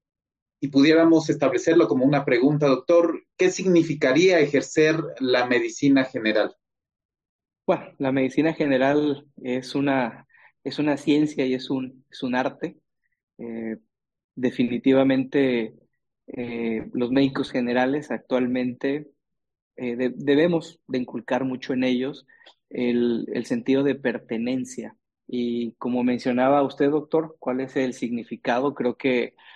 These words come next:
Speaker 2: la respuesta sería darle un significado significante al buen ejercicio de la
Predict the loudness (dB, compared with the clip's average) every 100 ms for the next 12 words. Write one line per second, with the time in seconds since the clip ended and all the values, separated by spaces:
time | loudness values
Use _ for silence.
0 | -20 _ -2 0 -2 -2 -2 0 0 2
1 | 2 -2 -6 -6 -2 0 0 -2 -2 -2
2 | -6 -10 -10 -4 -4 -2 -4 -6 -4 -2
3 | -2 -4 -6 -6 -6 -10 -6 -4 -4 -8
4 | -12 -16 _ _ _ -2 0 2 0 0
5 | -4 -4 -6 -6 -2 -2 -2 -4 -6 -10